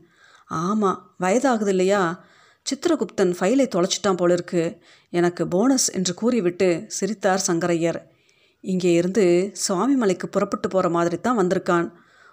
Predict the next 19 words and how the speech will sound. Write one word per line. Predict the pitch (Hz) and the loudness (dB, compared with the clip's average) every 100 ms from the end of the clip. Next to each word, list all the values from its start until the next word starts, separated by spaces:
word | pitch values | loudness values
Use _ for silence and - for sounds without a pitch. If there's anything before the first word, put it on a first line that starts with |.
| - | -8
ஒரு | 190 180 | -2 -2
சின்ன | - 254 339 | 0 2 2
சூட்கேஸ் | - 226 - 208 185 | 2 -2 0 0 0
பையோட" | 185 175 175 185 - - | 2 2 2 2 -2 -4
என்று | 185 175 | -2 0
சொல்லிவிட்டு | 175 185 220 226 180 175 | -2 -2 -2 -2 -2 -2
சிரித்தாள் | - 175 180 170 185 | -2 -2 0 0 0
மாமி. | 175 156 180 180 - _ _ _ _ _ _ _ _ - | -2 0 0 0 -4 _ _ _ _ _ _ _ _ -2
"வெந்நீர் | 190 269 277 | 2 4 4
வேணுமா | 202 190 175 175 | 2 2 2 0
சபேசா?" | 180 180 180 180 170 - _ _ _ _ | 0 0 0 0 -2 -6 _ _ _ _
என்றார் | 185 175 170 185 - | -4 -2 -2 -2 0
சங்கரையர். | 170 175 185 175 165 - _ _ _ _ | 0 2 2 2 0 -4 _ _ _ _
"இப்போ | - - 175 165 185 - | -16 -4 0 0 -4 0
கிணத்து | 202 247 - | 0 0 -2
தண்ணி | 196 180 | 0 0
போதும்." | 180 185 190 - - _ _ _ _ _ _ | 2 2 0 -2 -14 _ _ _ _ _ _
சபேசன் | - 208 214 311 285 196 | -10 -6 -2 0 0 -2
குளித்துவிட்டு | 214 226 226 180 175 190 | -2 -2 -2 -4 0 0